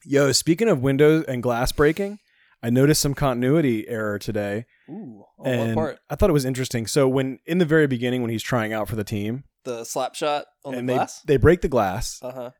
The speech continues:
Speaker 1: and then the last shot of them is they're shaking their heads together, and the glass is there again.
Speaker 2: Ah.
Speaker 1: Yeah, so it's small. I think I'm the only.
Speaker 2: I thought you were gonna say they pulled a Ernest Scared Stupid and, like,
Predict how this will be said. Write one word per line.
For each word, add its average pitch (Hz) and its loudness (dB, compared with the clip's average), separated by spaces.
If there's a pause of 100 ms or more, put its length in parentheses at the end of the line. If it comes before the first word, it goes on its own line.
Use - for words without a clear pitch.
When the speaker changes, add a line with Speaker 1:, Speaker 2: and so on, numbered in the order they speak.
(120)
Speaker 1:
and 143 -2
then 147 0
the 139 0
last 147 2
shot 165 4
of 160 6
them 131 2
is 120 -4
they're 113 -4
shaking 123 -2
their 110 -2
heads 120 -4
together, 156 2
and 123 0
the 107 -6
glass 101 -6
is 87 -10
there 71 -10
again. 87 -16
Speaker 2:
Ah. 107 -12 (140)
Speaker 1:
Yeah, 90 -14
so 208 -4
it's 196 -4
small. 120 2 (240)
I 123 -4
think 123 -2
I'm 113 -2
the 104 -6
only. 107 -4
Speaker 2:
I 170 -2
thought 175 2
you 165 0
were 160 -4
gonna 160 -4
say 139 -6
they 131 -8
pulled 131 -10
a 120 -8
Ernest 123 -14
Scared 123 -12
Stupid 123 -12
and, 117 -16
like, 113 -16